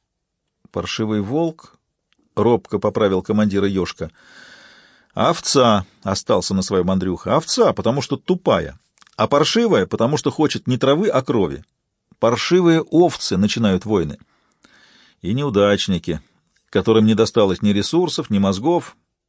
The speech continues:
«То есть дело в людях?» «Да ты просто гений», притворно восхитился Жмых. «Всё дело в людях, которым нужны ресурсы».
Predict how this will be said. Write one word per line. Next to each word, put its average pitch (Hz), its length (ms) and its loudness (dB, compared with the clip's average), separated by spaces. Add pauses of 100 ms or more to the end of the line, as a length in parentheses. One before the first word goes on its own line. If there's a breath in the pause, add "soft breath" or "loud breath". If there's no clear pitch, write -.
(720)
«То 113 100 -2
есть 98 140 -4
дело 143 200 0
в 131 80 -6
людях?» 160 300 -4 (1000 soft breath)
«Да 123 160 0
ты 175 160 0
просто 220 400 2
гений», 220 480 2
притворно 113 560 0
восхитился 101 520 -4
Жмых. 98 300 -6 (540)
«Всё - 280 0
дело 180 280 4
в 113 100 0
людях, 240 540 2
которым 135 360 2
нужны 135 240 0
ресурсы». 156 580 -2